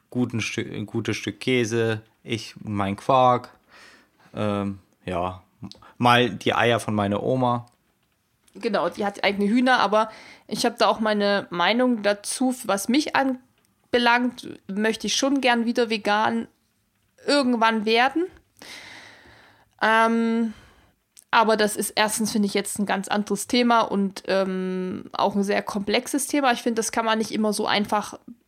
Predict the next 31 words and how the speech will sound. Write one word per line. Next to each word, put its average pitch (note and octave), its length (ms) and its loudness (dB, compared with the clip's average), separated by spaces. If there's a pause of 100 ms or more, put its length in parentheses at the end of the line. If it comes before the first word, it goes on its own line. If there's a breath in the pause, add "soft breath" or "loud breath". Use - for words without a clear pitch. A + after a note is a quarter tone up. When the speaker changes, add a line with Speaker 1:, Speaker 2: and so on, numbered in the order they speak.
(220)
Speaker 2:
entscheiden A3 680 0
und F#3+ 220 -4
machen B3 380 0
und G3 240 -4
tun. E4 360 0
Also - 180 -4 (300)
klar A3+ 240 4
kann A#3 180 2
man, B3+ 200 4
hab A#3+ 120 2
ich B3+ 140 0
auch B3+ 80 0
schon C4 160 -2
mal, C4+ 120 2
ich B3 120 -2
hab A#3 100 -6
ja A#3 80 0
schon A#3 200 -2
zwei A3+ 220 0
Jahre A3+ 360 0
vegan G#3+ 480 -2 (680 loud breath)
mich - 240 -2
ernährt G#3 480 2 (800)
und A3+ 100 0
das G#3 140 0
hat G#3+ 120 2
eigentlich G#3 220 2
auch G3 80 -2
ziemlich G#3 300 0
gut A3 180 0
funktioniert. G#3 760 0